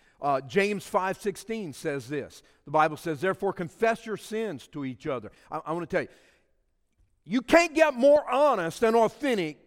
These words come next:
than that, right? For me to confess to you a weakness that I have,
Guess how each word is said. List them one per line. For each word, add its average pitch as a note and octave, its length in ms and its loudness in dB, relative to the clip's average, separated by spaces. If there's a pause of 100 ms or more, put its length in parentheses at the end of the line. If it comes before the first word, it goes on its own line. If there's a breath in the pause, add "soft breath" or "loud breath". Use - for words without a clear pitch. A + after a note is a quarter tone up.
(160)
than E3 260 -2
that, G#2+ 300 -2 (1000)
right? G3+ 280 -2 (920 soft breath)
For C4 180 6
me D4 420 0
to C4 160 -6
confess C4+ 580 -2
to B3 120 -6
you G3+ 320 -6 (180 loud breath)
a G#3 120 8
weakness F#3+ 960 -2
that E3 120 4
I E3 180 2
have, C3+ 440 -2